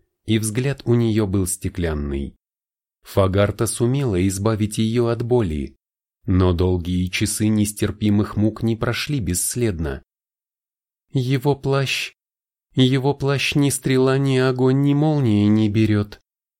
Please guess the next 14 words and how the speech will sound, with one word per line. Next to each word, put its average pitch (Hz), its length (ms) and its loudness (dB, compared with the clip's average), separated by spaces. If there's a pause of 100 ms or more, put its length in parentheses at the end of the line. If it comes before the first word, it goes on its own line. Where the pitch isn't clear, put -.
(140)
Он 123 260 4
особыми 135 560 2
камнями 143 540 0
расшит. 98 680 -2 (580)
И 127 160 0
началась... 127 840 -2 (540)
Началась 135 640 2
битва. 104 580 -4 (500)
Мы 123 260 4
сразили 131 520 0
многих, 139 720 -2 (200)
но 123 220 4
нас 123 280 2
теснили. 127 800 -2